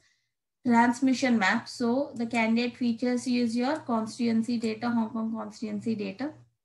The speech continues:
And then output features. So as of now, I'm going to, uh, run this for a transmission risk map. So I will write it as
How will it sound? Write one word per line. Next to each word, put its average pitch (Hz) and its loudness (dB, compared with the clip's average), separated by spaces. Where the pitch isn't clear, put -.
And 214 -2
then 269 0
output 262 2
features. 220 -2
So 247 0
as 226 4
of 254 0
now, 277 4
I'm 254 2
going 233 4
to, 277 -2
uh, 214 -6
run 220 2
this 285 0
for 247 -2
a 285 2
transmission 254 0
risk 226 -2
map. 262 2
So 254 -2
I 240 6
will 285 2
write 226 -2
it 233 -4
as 320 -6